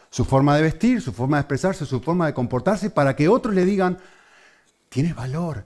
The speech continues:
eres hermosísimo, eres guapísimo, eres increíble, tus triunfos, lo que has hecho, son formas de robar valor. Dime que soy valioso". Y finalmente nacen desde ese corazón, lo vimos la semana pasada, no voy a volver a mirarlo, ¿sí? Entonces,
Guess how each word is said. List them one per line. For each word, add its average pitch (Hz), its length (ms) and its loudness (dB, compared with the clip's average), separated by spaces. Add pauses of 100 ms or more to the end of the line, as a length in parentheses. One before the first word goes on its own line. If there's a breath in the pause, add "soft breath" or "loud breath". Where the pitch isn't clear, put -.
eres 147 240 -6
hermosísimo, 127 800 -6
eres 160 120 -4
guapísimo, 135 800 -2
eres 185 260 2
increíble, 156 540 0
tus - 360 -6
triunfos, 240 480 0
lo 135 140 -2
que 160 80 -6
has - 220 -4
hecho, 156 320 0 (260 loud breath)
son 202 320 2
formas 254 560 2
de 180 80 4
robar 165 420 4
valor. 202 680 2
Dime 233 640 2 (120)
que 147 120 -4
soy 214 180 4
valioso". 190 720 2 (920 loud breath)
Y 127 120 -6
finalmente 208 800 2
nacen 220 480 2
desde 185 180 4
ese 202 140 -4
corazón, 170 520 0
lo 104 100 -2
vimos 156 200 2
la 139 60 -2
semana 135 240 -2
pasada, 104 220 -4
no 95 120 -2
voy 127 140 2
a 120 60 2
volver 107 240 0
a 104 40 -2
mirarlo, 98 440 -6 (320)
¿sí? 160 360 -4 (300 loud breath)
Entonces, 135 480 0